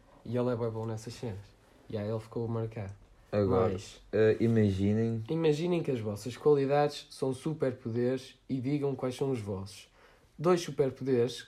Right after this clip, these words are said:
Speaker 1: que vos ajudariam a sobreviver à sociedade. Por exemplo, criatividade, porque não sei quê, e posita-, positividade, porque não sei quê.
Speaker 2: Como assim? O su-,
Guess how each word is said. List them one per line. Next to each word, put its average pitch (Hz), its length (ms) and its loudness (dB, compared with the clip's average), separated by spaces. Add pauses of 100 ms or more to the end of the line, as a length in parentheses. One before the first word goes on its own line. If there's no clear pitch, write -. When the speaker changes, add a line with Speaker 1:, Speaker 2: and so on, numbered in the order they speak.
(140)
Speaker 1:
que 214 260 2
vos 160 220 -2
ajudariam 139 760 0
a 143 80 -2
sobreviver 139 640 0
à 131 80 -2
sociedade. 107 560 -6 (240)
Por 156 100 -4
exemplo, 117 400 -2 (260)
criatividade, 120 800 -2 (1040)
porque 110 420 -2
não 104 80 -4
sei 104 180 -6
quê, 180 320 0 (240)
e 165 100 -4
posita-, 160 520 -2 (100)
positividade, 160 760 0
porque 127 220 -4
não 135 60 -6
sei 165 160 -8
quê. 147 260 -4 (840)
Speaker 2:
Como 113 180 -2
assim? 107 340 -4
O 117 60 -2
su-, - 320 -6